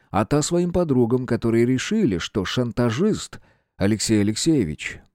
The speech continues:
Но об этом позже. Как я уже сказал, Юрьевский дарил девочкам подарки, и они прятали свои сокровища на чердаке.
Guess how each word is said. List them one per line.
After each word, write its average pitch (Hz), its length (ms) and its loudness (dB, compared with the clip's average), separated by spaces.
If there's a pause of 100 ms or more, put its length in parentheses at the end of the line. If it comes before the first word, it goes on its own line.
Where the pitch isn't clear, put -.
(260)
Но 170 240 2
об 147 100 2
этом 139 240 -2
позже. 78 420 -4 (500)
Как 147 200 0
я 151 140 4
уже 147 180 0
сказал, 160 560 0 (420)
Юрьевский 151 680 2
дарил 143 280 2
девочкам 123 460 0
подарки, 107 560 -4 (420)
и 113 80 2
они 151 220 2
прятали 139 380 2
свои 131 240 2
сокровища 160 600 0
на 151 120 -4
чердаке. 123 640 -4